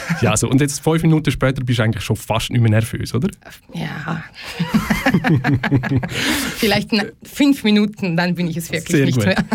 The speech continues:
Speaker 2: <laughs>
Speaker 1: Jetzt ist noch mal Gelegenheit, zum Bier ein bisschen Kraft zu sammeln und Nervosität verlieren da bei uns im Radiostudio, weil jetzt kommt nämlich der angenehme Teil im Radiostudio. Wir hören etwas zu, was wir vorher aufgenommen haben und jetzt einfach nur noch abspielen müssen. Und zwar ist das eine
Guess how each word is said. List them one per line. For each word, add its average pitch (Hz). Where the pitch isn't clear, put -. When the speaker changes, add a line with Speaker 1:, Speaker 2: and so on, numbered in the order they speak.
Speaker 2:
<laughs> -
Speaker 1:
Jetzt 185
ist 196
noch 196
mal 185
Gelegenheit, 185
zum 160
Bier 160
ein 147
bisschen 147
Kraft -
zu 180
sammeln 170
und 131
Nervosität 127
verlieren 135
da 120
bei 113
uns 104
im 117
Radiostudio, 156
weil 190
jetzt 131
kommt 143
nämlich 123
der 127
angenehme 202
Teil 202
im 202
Radiostudio. 185
Wir 127
hören 127
etwas 120
zu, 143
was 113
wir 110
vorher 104
aufgenommen 160
haben 147
und 120
jetzt 110
einfach 101
nur 117
noch 110
abspielen 117
müssen. -
Und 123
zwar 120
ist -
das 110
eine 123